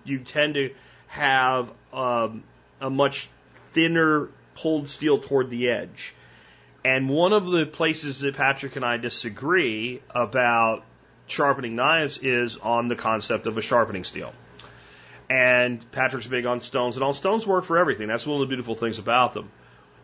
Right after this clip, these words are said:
When it comes to a kitchen knife, though, if we do not allow that knife to get truly dull,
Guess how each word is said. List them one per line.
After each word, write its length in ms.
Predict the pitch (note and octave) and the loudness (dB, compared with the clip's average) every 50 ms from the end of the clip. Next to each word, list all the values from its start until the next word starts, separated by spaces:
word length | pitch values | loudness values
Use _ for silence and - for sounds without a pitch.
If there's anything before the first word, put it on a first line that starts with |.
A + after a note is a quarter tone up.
| - - | -16 -8
When 220 | - B2+ C#3+ D#3 D#3 | 0 2 4 4 4
it 140 | C#3+ A#2 | 2 0
comes 340 | - - F3+ F#3+ A3+ B3 - | -2 0 2 2 2 0 -2
to 140 | - C#4+ A#3+ | 0 0 0
a 40 | G3 | 0
kitchen 520 | - - - F3+ F#3+ G3+ - - C4 A3+ | 0 0 0 0 0 0 0 -2 -2 -2
knife, 360 | E3 A#2+ G#2 F2+ E2+ - - | -2 -2 -4 -6 -8 -12 -14
though, 240 | - - D2+ - - - - - - - _ _ _ _ _ _ _ _ _ _ _ _ _ _ - | -16 -16 -16 -16 -18 -20 -20 -20 -20 -20 _ _ _ _ _ _ _ _ _ _ _ _ _ _ 0
if 200 | D#3 D#3+ D3 - | 0 0 2 0
we 140 | D#3+ E3 D#3+ | -2 -4 -6
do 320 | D3 C3+ - E3+ G#3 A#3+ | -6 -6 -4 -2 -2 2
not 300 | C4 C#4 C#4 C4 C4 - - | 2 2 2 2 0 0 0
allow 600 | D#3 D#3+ D3+ D3 C#3+ D3 D3+ D3+ E3 F3+ F#3+ F#3 F#3 | 0 0 2 2 2 2 2 2 2 2 2 0 2
that 360 | E3 F3+ E3+ E3+ E3 C#3+ D3+ | 2 4 4 4 2 0 -2
knife 360 | D#3 D#3+ E3 E3+ E3 D3 C#3 | -2 -2 0 0 -2 -2 -4
to 100 | - C#3 | -8 -6
get 240 | B2+ C#3 C3+ - - | -2 -2 -2 -2 -4
truly 540 | - - - E3 E3+ F3 E3+ D#3+ D#3 D3 C#3 | -6 -6 -4 -2 0 0 2 0 0 -2 -2
dull, 520 | B2 C3 C3+ D3+ D3+ A#2+ F#2+ - - - | 2 4 4 4 4 2 0 -4 -8 -14